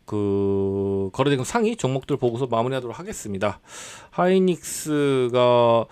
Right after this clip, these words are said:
하이닉스랑 요 삼전인데 이 친구들이 좀 지금 약간 정말 어느 쪽이 살아남냐 약간 이런 느낌으로 좀 흘러가는, 예, 좀 시나리오가 좀 이, 쓰는 것 같아서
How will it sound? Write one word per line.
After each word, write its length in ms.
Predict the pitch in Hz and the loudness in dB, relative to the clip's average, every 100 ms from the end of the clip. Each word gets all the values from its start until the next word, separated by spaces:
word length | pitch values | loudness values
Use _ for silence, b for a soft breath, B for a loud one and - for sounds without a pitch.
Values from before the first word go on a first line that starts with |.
| B | B
하이닉스랑 640 | - 247 254 - 139 131 | -2 -2 -2 -2 2 2
요 60 | 117 | 2
삼전인데 960 | - 233 254 254 139 104 113 139 127 110 | -4 -6 -4 -2 0 0 2 2 2 0
이 60 | |
친구들이 760 | 107 - 208 156 120 127 143 135 | -4 -6 -4 -2 0 0 2 0
좀 220 | 123 117 | 0 -4
지금 340 | - 113 113 110 | -4 -4 -4 -4
약간 280 | 107 127 | -2 -2
정말 400 | 110 110 113 110 - B B B | -2 0 0 0 -4 B B B
어느 240 | 110 147 | 0 2
쪽이 260 | 190 208 165 | 2 0 -2
살아남냐 540 | - 233 240 208 160 127 | -2 -2 -2 -2 -2 -2
약간 300 | 107 170 131 | -2 -2 -2
이런 340 | 117 220 247 | 0 -2 -2
느낌으로 1080 | 240 - - 196 190 180 175 170 165 160 156 | -8 -10 -12 -4 -2 -2 -2 -4 -4 -4 -4
좀 120 | 156 | -6
흘러가는, 680 | 143 262 285 247 165 139 190 - | -10 -4 -2 -2 -2 -4 -6 -14
예, 220 | 127 120 113 | -10 -8 -8
좀 280 | 143 131 - _ | -10 -12 -14 _
시나리오가 540 | - 233 240 214 127 | -10 -6 -4 -2 0
좀 220 | 120 131 120 _ _ - | 0 -2 -8 _ _ -14
이, 100 | 123 - | -12 -12
쓰는 300 | 131 208 220 | -6 -4 0
것 60 | 214 | 2
같아서 540 | 135 127 113 170 147 | 2 0 -2 2 2